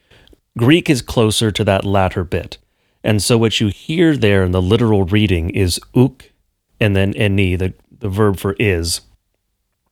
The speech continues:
That uk is a negative prefix. And what that does is it negates the following verb. And so in English, when we translate it, that's why we have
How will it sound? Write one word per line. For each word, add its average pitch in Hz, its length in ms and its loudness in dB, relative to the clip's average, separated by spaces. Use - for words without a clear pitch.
That 113 340 0
uk 135 320 0
is 104 340 2
a 117 100 0
negative 107 540 0
prefix. - 600 -6
And 110 160 2
what 107 160 0
that 101 280 0
does 107 520 0
is 113 200 0
it 110 140 -4
negates 110 600 -2
the 113 100 -6
following 98 640 -2
verb. 82 420 -6
And 117 140 0
so 113 140 2
in 113 120 0
English, 151 380 2
when 113 140 0
we 101 100 2
translate 110 560 2
it, 90 80 -4
that's 104 180 0
why 113 60 0
we 98 140 0
have 98 300 0